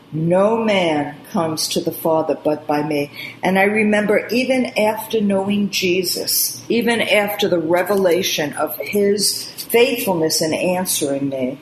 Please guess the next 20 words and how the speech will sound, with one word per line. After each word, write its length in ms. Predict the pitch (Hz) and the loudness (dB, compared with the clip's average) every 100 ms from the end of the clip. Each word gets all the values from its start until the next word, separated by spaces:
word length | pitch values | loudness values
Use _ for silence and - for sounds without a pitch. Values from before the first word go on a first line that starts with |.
| - - - | -16 -14 -2
if 220 | 170 170 | -2 0
he 260 | - 220 208 | -2 0 0
truly 520 | - - 190 175 170 | 0 0 0 2 0
was 500 | 156 165 143 139 - | 2 2 2 0 -2
the 80 | 143 | -2
Son 300 | - 160 156 | 0 0 0
of 180 | 156 - | -2 -2
God, 420 | 147 147 190 - - - - - - - - - | -2 0 -2 -6 -16 -20 -20 -20 -20 -20 -12 -2
and 480 | 170 151 151 - - | 0 0 -2 -4 -4
how 400 | - 214 226 190 | 0 2 4 4
God 300 | 220 208 202 | 4 4 2
did 180 | 208 | 0
answer 540 | - 202 226 247 - 247 | 0 -2 0 0 2 2
me, 120 | 247 | 2
Shelley, 420 | 240 226 226 226 | 2 0 2 2
yet 500 | 214 180 202 170 - | 0 0 2 0 0
when 180 | 160 139 - | -2 -2 -2
I 340 | 180 196 240 214 | 0 0 0 -2
read 260 | 185 202 196 | 0 0 0
that, 320 | 156 131 131 | -2 -2 -4